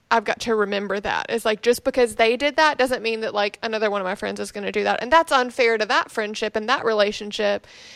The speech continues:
that I'm, I have this expectation that they're gonna do something that somebody that they don't even know, that has nothing to do with them,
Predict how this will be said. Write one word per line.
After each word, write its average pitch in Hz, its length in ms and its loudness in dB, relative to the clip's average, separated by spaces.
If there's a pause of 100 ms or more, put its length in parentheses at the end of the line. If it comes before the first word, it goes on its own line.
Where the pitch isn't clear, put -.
that 240 180 4
I'm, 220 400 4
I 233 60 -2
have 240 180 4
this 220 220 -2
expectation 233 680 0
that 196 100 -6
they're 214 160 2
gonna 220 160 -2
do 202 100 0
something 208 300 -6
that 208 160 -8
somebody 226 320 0
that 202 180 -6
they 269 140 6
don't 262 140 0
even 233 240 -4
know, 220 380 2 (200)
that - 100 0
has 262 140 4
nothing 269 300 0
to 247 60 0
do 311 140 0
with 262 160 2
them, 190 400 -6